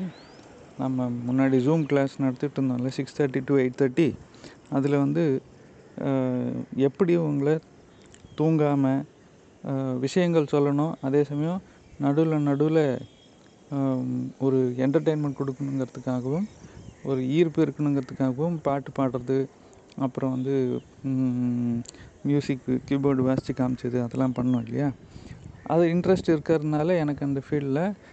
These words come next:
ஏ ஆர் ரஹ்மான் பத்தி கொஞ்சம் நோண்டி பார்க்கும்போது, அவர் சொன்ன, அவருடைய பேக்ரவுண்டில் ரொம்ப இன்ட்ரெஸ்டிங்காக இருக்கும் அவர் லைஃப்பில். So, அவருடைய ஒரு மீட்டிங்கில், அவருடைய இன்டர்வியூவில் அவர் சொன்னது இதுதான்,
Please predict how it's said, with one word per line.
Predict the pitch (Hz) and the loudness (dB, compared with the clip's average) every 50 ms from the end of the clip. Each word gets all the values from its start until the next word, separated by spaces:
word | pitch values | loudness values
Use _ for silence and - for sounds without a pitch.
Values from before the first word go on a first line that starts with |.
| - - - - | -20 -8 0 2
ஏ | 151 165 165 | 4 4 6
ஆர் | 156 | 4
ரஹ்மான் | 151 147 143 - 147 143 143 | 4 2 2 2 2 2 2
பத்தி | 131 139 131 - 170 | 2 0 0 0 0
கொஞ்சம் | 135 156 151 156 151 165 156 147 131 123 123 - - - - - - - - - - - - | 0 2 2 2 4 4 4 2 2 0 -2 -6 -14 -20 -20 -20 -20 -20 -20 -12 -6 -2 0
நோண்டி | 143 151 156 156 156 | 2 2 2 2 0
பார்க்கும்போது, | 143 139 143 143 135 131 - 139 131 151 175 190 | 0 2 0 0 0 0 -2 -2 0 2 2 2
அவர் | 170 151 147 143 143 | 2 2 2 0 -2
சொன்ன, | - - 139 131 127 127 | -2 -4 -4 -2 -2 -2
அவருடைய | 127 127 127 131 135 139 139 135 135 131 131 127 127 123 123 | -2 -2 0 0 2 2 2 2 2 2 0 0 0 0 0
பேக்ரவுண்டில் | 127 131 135 139 143 143 143 135 127 135 156 180 | 0 0 0 0 -2 -2 -2 -2 -2 -2 -2 0
ரொம்ப | 165 143 147 165 190 202 202 - - - - - - - - - - | 0 0 0 2 2 0 0 -2 -8 -20 -20 -20 -20 -20 -12 -8 -4
இன்ட்ரெஸ்டிங்காக | 143 139 160 165 156 - 175 165 | 0 2 2 2 2 2 2 2
இருக்கும் | 156 143 123 - 131 120 | 2 2 2 0 0 0
அவர் | 117 113 | 0 0
லைஃப்பில். | 113 113 120 123 - - 117 - - 113 - - - - - - - - | 0 0 0 -2 -2 -4 -6 -6 -6 -8 -14 -18 -18 -20 -20 -20 -10 -4
So, | - 160 | -2 0
அவருடைய | 147 139 143 160 180 185 180 175 160 147 | 2 2 4 4 4 4 6 4 4 4
ஒரு | 143 143 151 151 | 4 2 2 2
மீட்டிங்கில், | 151 147 151 170 - 165 190 180 165 147 135 131 127 123 | 2 2 2 0 0 0 0 0 0 0 0 -2 -2 -2
அவருடைய | 127 127 135 135 147 143 143 139 143 | 0 2 2 2 2 4 4 2 2
இன்டர்வியூவில் | 151 175 196 190 175 165 147 151 156 156 160 | 2 2 2 2 2 4 4 4 2 2 2
அவர் | 156 147 139 | 2 0 -2
சொன்னது | 139 - - 151 151 156 147 143 | -2 -2 -2 0 0 2 2 2
இதுதான், | 131 127 135 135 135 131 - | 2 2 4 4 2 2 0